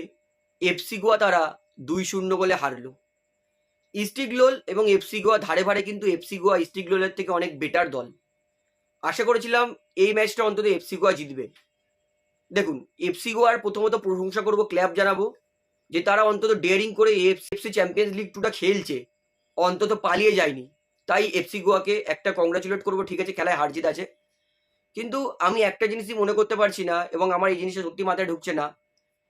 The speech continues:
যে আমাদের ইন্ডিয়ান ক্লাব বিদেশি প্লেয়ার নিয়ে এএফসি তে গিয়ে জিততে পারে না।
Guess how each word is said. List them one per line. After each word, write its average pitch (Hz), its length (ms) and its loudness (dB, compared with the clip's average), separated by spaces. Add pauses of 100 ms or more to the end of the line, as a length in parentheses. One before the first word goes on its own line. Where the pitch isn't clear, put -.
(140)
যে 151 180 -4
আমাদের 226 220 2 (220)
ইন্ডিয়ান 220 340 2 (120)
ক্লাব 196 260 4 (420)
বিদেশি 196 560 -4 (260)
প্লেয়ার 214 320 4 (120)
নিয়ে 202 200 2 (1300)
এএফসি 208 440 2
তে 226 140 0
গিয়ে 220 160 4
জিততে 175 280 -4
পারে 147 200 0
না। 123 60 -10